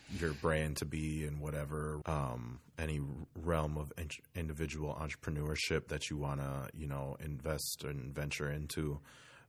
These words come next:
um, he always just says that you are the brand, whatever that looks like,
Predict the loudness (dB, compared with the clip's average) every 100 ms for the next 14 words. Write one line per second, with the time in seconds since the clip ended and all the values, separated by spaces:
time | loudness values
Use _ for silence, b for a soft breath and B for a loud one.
0 | -6 -2 -2 -4 -8 -10 -8 2 6 6
1 | 4 0 0 0 0 0 -2 -4 -2 0
2 | 0 0 -2 -4 -6 -2 -2 -4 -8 -12
3 | -8 -2 -2 -2 -4 -4 -4 -8 -8 -8
4 | -10